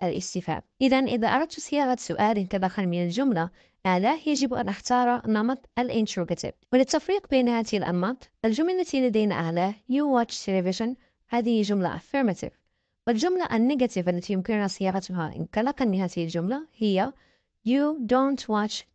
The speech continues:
television. أما النمط الانتروغاتيف يمكننا صياغة الجملة على النحو التالي:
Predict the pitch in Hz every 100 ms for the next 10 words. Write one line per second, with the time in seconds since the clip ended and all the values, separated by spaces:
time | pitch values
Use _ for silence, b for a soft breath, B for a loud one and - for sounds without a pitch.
0 | 254 247 196 170 143 - _ _ _ _
1 | - 269 277 269 - 226 226 226 220 -
2 | 175 220 220 196 175 175 240 247 247 233
3 | 339 359 285 247 247 226 220 202 170 156
4 | 160 180 180 - 175 156 -